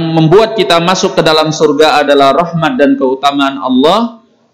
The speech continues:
tetapi untuk mencapainya kita harus ibadah. Itu mau tidak mau. Karena sebab untuk mendapatkan rahmat Allah adalah beribadah kepadanya.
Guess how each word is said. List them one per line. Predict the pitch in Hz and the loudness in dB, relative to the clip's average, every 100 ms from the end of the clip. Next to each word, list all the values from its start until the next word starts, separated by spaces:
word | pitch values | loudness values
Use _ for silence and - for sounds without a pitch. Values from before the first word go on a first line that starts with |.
| - | -8
tetapi | 117 127 120 165 | -4 -2 -2 0
untuk | 185 175 202 | 0 0 0
mencapainya | 175 170 165 170 165 156 147 165 240 247 - | 0 0 0 0 2 4 4 4 2 -2 -2
kita | 135 135 156 | -2 0 0
harus | 131 135 214 - - - - - _ _ _ _ _ | 2 2 2 0 -6 -10 -20 -20 _ _ _ _ _
ibadah. | - 120 113 139 165 123 123 - - - - | 0 2 2 0 0 -4 -4 -12 -20 -20 -16
Itu | 170 123 | -4 -2
mau | 120 113 | 0 0
tidak | 104 101 | -2 -2
mau. | 127 160 135 - - _ _ _ _ _ | -2 -2 -4 -8 -20 _ _ _ _ _
Karena | - 104 104 101 | -10 -6 -4 -2
sebab | 143 165 165 | -2 -2 -2
untuk | 151 135 | -2 0
mendapatkan | 143 131 135 135 - 131 | 2 2 0 -4 -2 -2
rahmat | 131 131 127 | -2 -2 -4
Allah | 110 123 175 - - | -4 -2 -2 -2 -4
adalah | 117 | -4
beribadah | 104 110 - 110 120 - 107 - | -4 -6 -6 -4 -2 -2 -4 -8
kepadanya. | 110 107 107 107 104 101 | -8 -8 -8 -6 -6 -8